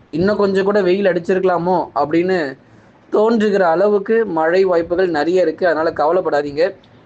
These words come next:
இந்த மாத இறுதியில மிதமான மழை, கனமழை மட்டும்தான் இருக்கும்.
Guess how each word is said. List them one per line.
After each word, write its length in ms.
இந்த 160
மாத 360
இறுதியில 440
மிதமான 420
மழை, 260
கனமழை 440
மட்டும்தான் 400
இருக்கும். 340